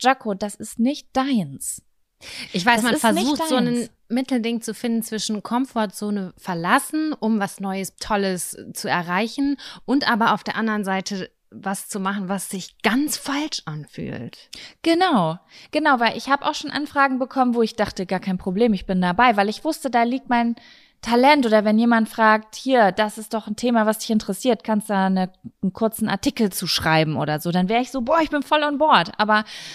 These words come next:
Speaker 1: ähm, es gibt einfach so Dinge, die sind nicht für jeden einfach was, aber die glitzern so. Weißt du?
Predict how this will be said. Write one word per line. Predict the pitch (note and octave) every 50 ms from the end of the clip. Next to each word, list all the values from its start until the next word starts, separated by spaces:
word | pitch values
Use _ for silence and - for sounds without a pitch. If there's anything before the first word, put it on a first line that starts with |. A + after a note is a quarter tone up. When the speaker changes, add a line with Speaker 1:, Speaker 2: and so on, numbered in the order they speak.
| - - - -
Speaker 1:
ähm, | - G#3+ G#3+ G#3+ G#3+ G#3+ G#3 - -
es | A3 - -
gibt | C#4+ C4 -
einfach | - A#3+ A#3+ A#3+ A#3+ A#3
so | - - G#3 G3
Dinge, | F3+ G3+ A3+ A#3+ C4+ C#4 C#4 C#4+ C#4+ C#4 - _ - - - - _ _ _ _ _ _ _ _ _ _ _ -
die | A3+ A3+ A3
sind | G3+ A#3 C#4+ E4 E4 - _ -
nicht | A#3+ B3+ - - -
für | - - B3+ C4 C4
jeden | B3 A#3+ F#3 F#3+ A3+ D#4 A4+ F#4 C4 G3+
einfach | - G2+ E3 D#3+ D#3+ - E3 - -
was, | F#3 F3+ F3 G3 B3+ C4 -
aber | - - G3 G3 G3+ G3+ G#3 G#3+ G#3 G3+ - _ _ _ _ _
die | - A3+ G3
glitzern | - A3 A3 A#3+ C#4 - - - - G4+ F#4 D#4 B3+ G#3+
so. | E3+ F3+ G3 D#3+ D#3+ D#3 C#3+ C#3+ D3 E3+ E3+ _ _ _ _ _ _ - _ _ _ _
Weißt | F3+ E3 F3 F3+ - - C4
du? | C#4